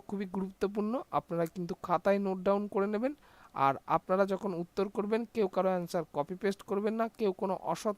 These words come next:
উপায় অবলম্বন করবেন না। আশা করছি আপনারা সবাই কোশ্চেনের সঠিক উত্তর করতে পারবেন। তো চলুন, আপনারা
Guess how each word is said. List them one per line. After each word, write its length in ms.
উপায় 220
অবলম্বন 440
করবেন 320
না। 60
আশা 360
করছি 240
আপনারা 280
সবাই 220
কোশ্চেনের 480
সঠিক 260
উত্তর 200
করতে 280
পারবেন। 240
তো 60
চলুন, 240
আপনারা 320